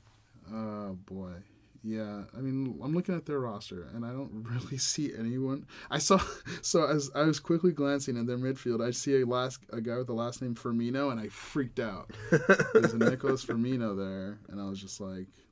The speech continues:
Speaker 1: "You're not, you're not the good one." Watch him score a goal on us now. Um,
Speaker 2: Yep.
Speaker 1: you know, Till Burnbury, Juan Agudelo,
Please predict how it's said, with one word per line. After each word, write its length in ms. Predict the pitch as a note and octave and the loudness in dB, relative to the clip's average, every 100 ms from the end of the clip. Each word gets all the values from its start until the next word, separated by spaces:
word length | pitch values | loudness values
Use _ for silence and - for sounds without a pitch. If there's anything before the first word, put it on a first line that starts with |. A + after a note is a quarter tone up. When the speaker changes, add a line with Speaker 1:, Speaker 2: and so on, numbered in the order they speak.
| _ - | _ -14
Speaker 1:
"You're 180 | D3+ B2+ | -10 -8
not, 300 | F#2 F2 E2+ - - _ _ - | -8 -10 -14 -18 -20 _ _ -16
you're 100 | B2+ | -10
not 180 | G#2+ F2 | -10 -10
the 80 | E2 | -16
good 200 | - - | -16 -16
one." 280 | C#2+ C2+ E2+ _ _ - - _ _ - _ - | -16 -18 -20 _ _ -20 -20 _ _ -20 _ -20
Watch 180 | F2+ | -16
him 80 | E2 | -14
score 200 | - F#2 | -10 -6
a 40 | G#2 | -4
goal 160 | A#2 | -4
on 80 | F#2+ | -6
us 140 | D2+ - | -8 -18
now. 540 | - - - - - | -20 -20 -20 -20 -4
Um, 380 | C3 C#3 C#3 C#3 | 2 4 2 0
Speaker 2:
Yep. 180 | - D3+ | -2 -2
Speaker 1:
you 80 | D3+ | 0
know, 240 | A#2+ A2+ | 0 -4
Till 200 | - D#3 | -4 -2
Burnbury, 500 | D3 B2+ B2+ B2 B2 | 0 0 0 0 0
Juan 260 | A#2 A2+ G#2+ | -2 -4 -4
Agudelo, 680 | G#2 A#2 A#2+ A#2+ A2+ A#2 | -4 -4 -2 -2 -2 -2